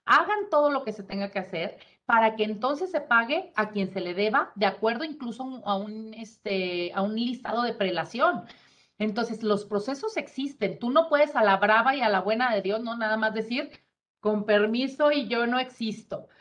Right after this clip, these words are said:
porque entonces justamente ahí es en donde sí te vas a arriesgar un tema de demandas. Que ahora, ¿a quién le cobro si ya no está? Aparentemente ya no está.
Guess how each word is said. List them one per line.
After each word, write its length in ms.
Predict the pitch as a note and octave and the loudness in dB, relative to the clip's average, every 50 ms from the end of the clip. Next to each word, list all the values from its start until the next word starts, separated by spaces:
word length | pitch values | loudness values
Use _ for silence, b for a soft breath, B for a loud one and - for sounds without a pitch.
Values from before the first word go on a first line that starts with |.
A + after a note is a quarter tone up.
| b b b | b b b
porque 320 | - A3+ A3+ G#3 G#3 - A3+ | -2 0 0 2 2 0 0
entonces 600 | A3+ A3 A3 B3 B3 C4 C4 B3+ C4 C#4 C#4+ - | -2 0 0 0 0 0 0 -2 -2 -2 -2 -2
justamente 760 | - - A3 G#3 G#3+ - B3+ B3 B3+ C4+ C4+ C4+ B3+ B3+ B3 | -4 -6 -6 -6 -2 0 0 0 0 -2 -4 -6 -4 -2 0
ahí 160 | B3 A#3 G#3 | 0 2 2
es 160 | G#3 G3+ - A#3 | 2 2 0 -2
en 100 | A3+ A3+ | -4 -4
donde 240 | A3+ G#3+ G3+ F#3+ | -2 -2 -2 -4
sí 140 | F#3+ - G#3 | -4 -6 -8
te 120 | G#3 A3 G#3+ | -6 -2 0
vas 200 | A3 G#3+ G#3+ A#3 | 0 -2 -2 -4
a 40 | |
arriesgar 400 | A3 G#3+ G#3+ G#3 F#3+ G#3 G#3 A3+ | -4 -2 -2 -2 0 0 0 0
un 100 | A#3 A3 | 0 -2
tema 240 | G#3+ G#3 G3 G3 G3 | -2 -2 0 0 0
de 160 | F#3+ F#3+ F#3 | 0 -2 -2
demandas. 480 | F#3 F#3 G#3 C4 D#4+ E4 B3+ F3+ - - B B B B B - | -2 -2 0 2 2 2 0 -4 -6 -8 B B B B B 0
Que 60 | A#3 | 4
ahora, 320 | A#3 A3+ A3+ G3+ F3+ - - | 6 6 6 6 4 2 2
¿a 160 | G3 G3+ G3+ | 0 0 0
quién 240 | - B3+ C4+ C#4 C#4+ | 0 -2 -2 0 0
le 140 | D4+ D4 C#4+ | 0 0 2
cobro 280 | - D4 C#4+ C#4+ D4+ D4+ | 4 4 6 6 4 0
si 140 | D4+ C4 G3+ | -2 -4 -4
ya 160 | A#3 A3+ A#3 | -2 -2 -2
no 100 | A#3+ B3 | 0 -2
está? 300 | A#3+ - - D4 C#4 C4+ G3+ - - | -2 -2 -2 0 0 0 0 0 -2
Aparentemente 800 | F3+ F3+ - G3 G#3 B3 D4+ - F#4 F4 E4 C#4 G#3+ G3+ G#3 G3+ | -2 0 2 0 0 0 -2 -4 -4 -4 -2 -2 -2 -2 -2 -2
ya 120 | G3 F3+ | -2 -2
no 100 | F3 E3 | -4 -6
está. 340 | D#3 - _ - C#3+ C#3+ | -10 -10 _ -12 -12 -12